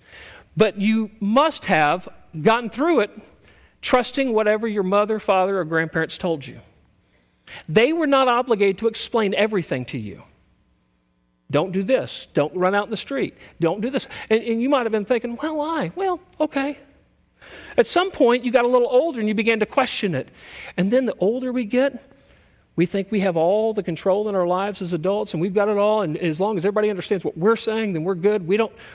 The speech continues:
we, we need to control all things. But I want you to put yourself in the perspective of that five-year-old child who doesn't understand everything, but trusts the one who tells him, because God is telling you that you are a child of his,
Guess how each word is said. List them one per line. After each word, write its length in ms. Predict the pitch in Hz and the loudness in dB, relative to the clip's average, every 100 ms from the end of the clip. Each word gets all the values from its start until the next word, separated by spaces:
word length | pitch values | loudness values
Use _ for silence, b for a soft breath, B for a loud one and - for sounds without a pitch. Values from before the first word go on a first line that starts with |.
| - | 0
we, 160 | 220 | 0
we 160 | - 233 | 2 0
need 140 | 277 | 2
to 80 | 214 | -2
control 420 | 185 160 247 247 | -4 -2 0 2
all 80 | 185 | 0
things. 320 | 165 165 165 | 0 -2 -4
But 160 | 156 - | -4 -4
I 80 | 220 | 0
want 300 | 311 320 302 | -2 -2 -4
you 60 | 240 | -4
to 80 | 190 | -4
put 300 | - 247 - | -4 -6 -4
yourself 380 | 247 226 208 | -4 -2 -2
in 40 | 202 | -2
the 80 | 185 | -4
perspective 560 | 180 - 202 - 170 | -4 -2 -4 -2 -2
of 220 | 170 156 | -2 -2
that 200 | 147 - | -4 -4
five-year-old 480 | - 180 180 160 147 | -2 -2 -2 -4 -4
child 380 | 139 175 147 135 | -2 0 0 -2
who 160 | 170 147 B B - | -2 -4 B B 0
doesn't 280 | 202 254 294 | 4 4 2
understand 540 | 262 233 - 220 226 | -2 -2 0 -2 0
everything, 400 | 185 156 170 151 - B B | 0 -2 -2 -2 -4 B B
but 140 | - - | -4 -4
trusts 500 | - - 214 247 - | -6 0 0 0 -4
the 120 | 277 | -2
one 220 | 208 196 | 0 0
who 100 | 170 | -2
tells 520 | 175 - 202 185 - | -8 -4 -2 -2 -4
him, 180 | 123 117 B B B | -8 -8 B B B
because 280 | 196 190 151 | 0 2 -2
God 340 | 127 196 240 | 0 2 2
is 140 | 302 - | -2 -6
telling 380 | - 254 226 185 | 0 2 2 0
you 160 | 202 | 0
that 160 | 170 - | -2 -2
you 200 | 196 247 | -2 2
are 100 | 175 | 0
a 60 | 120 | 0
child 540 | - - 220 277 269 | -6 0 2 2 2
of 140 | 170 | -2
his, 340 | - 127 113 | -2 -4 -4